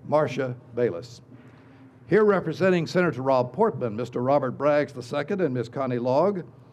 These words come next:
representing Congressman Mike Turner, Miss Kelly Gears, and Miss Tamara Hawes, from the Wright family,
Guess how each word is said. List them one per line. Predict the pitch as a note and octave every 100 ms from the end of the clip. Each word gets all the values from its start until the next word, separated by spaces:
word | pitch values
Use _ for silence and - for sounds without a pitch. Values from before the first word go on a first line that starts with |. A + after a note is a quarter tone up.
| - - -
representing | A#2+ C3 C3 D3+ C#3+
Congressman | C#3 D#3+ D#3 - B2+ C3
Mike | C#3+ C#3+ C#3
Turner, | E3 F#3 G3
Miss | D#3 A#2+
Kelly | C3 A#2 A2+
Gears, | C#3+ D#3+ E3 A#2+
and | A2
Miss | A2+
Tamara | - C3+ A2+
Hawes, | A2+ E3 E3+ E3 D#3 - - - - - - - -
from | A#2
the | G#2
Wright | G#2+ B2+ F3 -
family, | - B2+ A#2 E3+